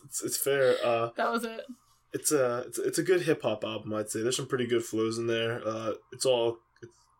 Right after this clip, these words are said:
Speaker 1: it's like, it's technically a concept album. Um, follows the plot pretty well. Uh, there's some nice, this, there's skits in there that are about maybe thirty seconds each, but there's some more of, like, they're less skit and more of, like, driving the plot forward a little
Speaker 2: Mm-hmm.
Speaker 1: bit, like, kinda cut scenes or interludes.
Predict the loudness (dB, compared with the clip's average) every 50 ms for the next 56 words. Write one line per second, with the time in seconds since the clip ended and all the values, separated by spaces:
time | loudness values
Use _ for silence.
0 | _ _ _ _ -10 -6 -4 -4 -2 -2 -2 -4 -4 -4 -8 -8 -10 -6 -4 -2
1 | -2 -2 0 0 0 0 2 0 0 0 -2 -2 -2 -2 -2 -4 -4 -4 -6 -8
2 | -10 -12 _ _ _ _ _ _ _ -14 -10 -10 -8 -8 -4 0 2 4 4 4
3 | 2 -2 -4 -2 0 0 0 2 4 6 6 6 4 2 2 2 0 -2 -2 -6
4 | _ _ _ _ _ _ _ _ _ _ _ _ _ -6 -4 -2 0 0 0 0
5 | 0 0 2 2 2 4 2 0 0 0 0 0 0 2 2 2 2 2 2 0
6 | 0 0 0 0 0 0 2 2 2 2 2 4 4 4 4 4 2 2 2 2
7 | 0 -2 -6 _ _ _ _ _ _ _ _ _ _ _ _ _ 2 4 6 6
8 | 6 4 4 4 2 2 0 -2 0 0 0 0 0 0 0 0 2 2 2 2
9 | 2 2 2 4 4 4 4 4 4 4 4 2 0 -2 -6 -16 _ -20 -8 -2
10 | 0 2 4 4 4 4 4 2 2 2 2 2 2 2 2 2 2 4 4 4
11 | 4 4 2 0 -4 -16 _ _ _ _ -2 2 4 4 4 4 2 -2 -6 -6
12 | -4 0 2 4 4 4 4 2 0 _ _ _ _ _ _ _ _ _ _ -12
13 | -4 0 2 4 6 8 8 8 8 6 6 4 2 2 2 0 0 0 0 0
14 | 0 -2 -2 -2 -2 -2 -2 -2 0 0 -2 0 -2 -2 -2 -2 -4 -4 -2 -2
15 | -2 -2 -2 0 0 -2 -2 -4 -6 -8 -10